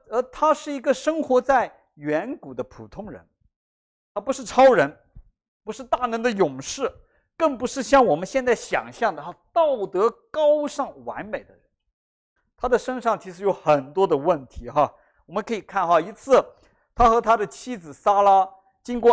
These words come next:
埃及的时候，因为撒拉长得非常漂亮哈，被法老知道以后呢，就想得到她。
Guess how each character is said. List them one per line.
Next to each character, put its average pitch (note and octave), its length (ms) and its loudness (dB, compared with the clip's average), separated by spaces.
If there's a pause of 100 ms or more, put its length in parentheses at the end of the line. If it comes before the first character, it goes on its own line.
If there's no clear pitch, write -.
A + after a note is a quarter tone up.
(160)
埃 A#3 200 0
及 F#3 160 -12
的 F3 140 -6
时 F3+ 100 -8
候， F3+ 60 -4
因 A#3+ 140 -10
为 C4 80 -4
撒 C4 200 0
拉 C4 80 4
长 F#3 160 -4
得 E3 80 -4
非 A3+ 140 -2
常 F3+ 160 -2
漂 B3+ 360 2
亮 C#3 220 -2
哈， D3+ 220 -2 (300)
被 C4 180 -2
法 G#3 240 2
老 G#3 140 6
知 C4+ 160 -8
道 C#4 160 6
以 E3 100 -2
后 A#3+ 240 2
呢， G#3 80 -6
就 A#3 100 -12
想 C#3 220 -8
得 C#3 140 -2
到 E3+ 160 2
她。 - 160 -8